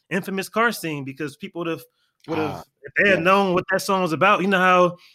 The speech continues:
Speaker 1: especially, especially the bros, those type, they would have been like, "I'm not singing a song about a guy coming out." Like, they,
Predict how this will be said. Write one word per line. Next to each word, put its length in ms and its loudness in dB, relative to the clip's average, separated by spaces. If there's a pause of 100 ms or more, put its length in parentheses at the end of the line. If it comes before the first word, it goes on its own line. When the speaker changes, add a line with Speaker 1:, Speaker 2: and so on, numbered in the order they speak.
(180)
Speaker 1:
especially, 480 2
especially 360 0
the 80 2
bros, 520 4
those 280 0
type, 300 0
they 120 -2
would 120 2
have 100 -4
been 140 -6
like, 140 -4
"I'm 120 -2
not 140 -2
singing 220 -6
a 60 -8
song 260 -6
about 300 -4 (500)
a 80 -14
guy 220 -2
coming 260 -4
out." 260 -2
Like, 160 -6
they, 320 2